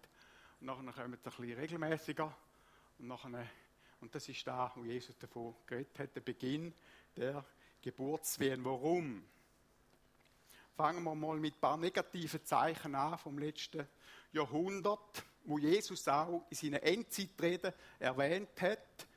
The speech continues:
Krieg, Seuche, Katastrophe und Hungersnöte. Die hat es zwar schon immer gegeben, kann man sagen, auf der einen Seite, aber sie haben wirklich, wie ihr alle wisst,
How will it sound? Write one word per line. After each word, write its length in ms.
Krieg, 540
Seuche, 800
Katastrophe 1040
und 220
Hungersnöte. 720
Die 200
hat 540
es 100
zwar 200
schon 180
immer 300
gegeben, 300
kann 180
man 100
sagen, 380
auf 140
der 160
einen 320
Seite, 500
aber 260
sie 180
haben 240
wirklich, 420
wie 100
ihr 200
alle 360
wisst, 380